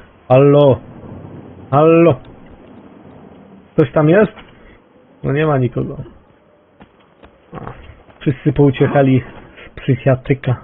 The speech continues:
Normalne. No i co my tu mamy? Wozy pancerne? Co to, wojsko przyjechało? O, o, o.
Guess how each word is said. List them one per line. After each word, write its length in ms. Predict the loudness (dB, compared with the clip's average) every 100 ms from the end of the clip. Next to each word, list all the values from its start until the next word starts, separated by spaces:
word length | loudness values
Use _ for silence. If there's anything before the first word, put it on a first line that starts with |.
| -8 -2
Normalne. 460 | 0 2 0 -2 -8 -18 -20 _ _ -20 _ _ _ -20 _ _ _ -20 -20 _ _ -20 _ -4
No 60 |
i 40 | -2
co 140 | 0
my 120 | 0
tu 140 | 0 2
mamy? 340 | 2 2 2
Wozy 280 | 0 -4 -4
pancerne? 520 | -4 -4 -2 -2 -4 -4
Co 60 |
to, 100 | -2
wojsko 460 | 0 0 0 -2 -6
przyjechało? 680 | -2 -2 -2 -2 -2 -4 -6 -10 -20 -20 _ -6
O, 200 | 0 0
o, 400 | 2 0 2 2
o. 120 | 2